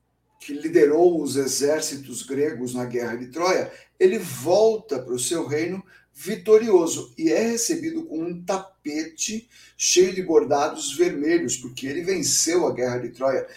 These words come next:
E ele diz, "Esta honraria é digna dos deuses." Ah, pegou <laughs> na hora.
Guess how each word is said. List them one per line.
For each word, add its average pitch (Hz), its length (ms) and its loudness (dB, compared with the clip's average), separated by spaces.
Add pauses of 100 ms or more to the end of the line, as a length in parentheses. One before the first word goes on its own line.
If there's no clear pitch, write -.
(220)
E 151 160 2
ele 170 220 4
diz, - 680 0 (640)
"Esta 156 560 2
honraria 131 1040 -2 (160)
é 165 100 2
digna 135 640 -2
dos 123 400 -4
deuses." - 680 -2 (220)
Ah, 143 420 4
pegou - 560 0
<laughs> - 20 -10
na 247 260 0
hora. 165 640 8